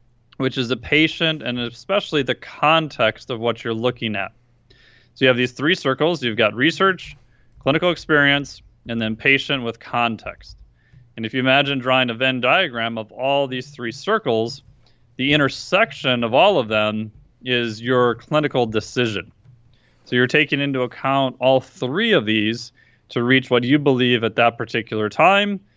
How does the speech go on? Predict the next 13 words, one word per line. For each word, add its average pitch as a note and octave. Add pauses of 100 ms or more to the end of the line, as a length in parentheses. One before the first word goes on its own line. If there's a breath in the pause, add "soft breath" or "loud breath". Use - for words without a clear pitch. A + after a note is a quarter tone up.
(240)
with B2+
your C3
expertise, D#3
with A2+
what's A#2
going A2
on A2
with G#2
the -
patient B2
and G#2
their G2
context, C3+